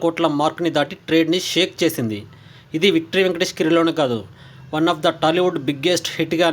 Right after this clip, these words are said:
నిలిచి, రీజనల్ లాంగ్వేజ్లో ఒక బెంచ్ మార్క్ని క్రియేట్ చేసింది. మరి అలాంటి మూవీ ఓటీటీలో ఎప్పుడు వస్తుంది, టీవీలో ఎప్పుడు ప్రీమియర్ అవుతుంది అంటే, అందరినీ ఆశ్చర్యపరుస్తూ ఓటీటీ ఇంకా టెలివిజన్ ప్రీమియర్గా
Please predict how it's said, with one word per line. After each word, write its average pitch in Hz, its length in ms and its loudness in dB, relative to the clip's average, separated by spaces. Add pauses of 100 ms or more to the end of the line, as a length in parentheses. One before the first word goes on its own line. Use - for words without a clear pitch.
నిలిచి, 151 300 -2 (400)
రీజనల్ 180 300 2
లాంగ్వేజ్లో 160 500 2 (160)
ఒక 156 100 -2 (140)
బెంచ్ 160 240 -4
మార్క్ని 190 340 0
క్రియేట్ 170 340 0
చేసింది. 131 380 0 (680)
మరి 196 120 4 (140)
అలాంటి 165 240 0
మూవీ 160 260 0
ఓటీటీలో 165 520 0
ఎప్పుడు 156 300 0
వస్తుంది, 147 460 -4 (180)
టీవీలో 175 260 2
ఎప్పుడు 175 220 -2
ప్రీమియర్ 160 400 0 (540)
అవుతుంది 151 480 0
అంటే, 139 220 -2 (100)
అందరినీ 175 300 0
ఆశ్చర్యపరుస్తూ 147 720 -2 (640)
ఓటీటీ 196 280 0 (140)
ఇంకా 180 100 0 (140)
టెలివిజన్ 165 400 0 (140)
ప్రీమియర్గా 156 360 2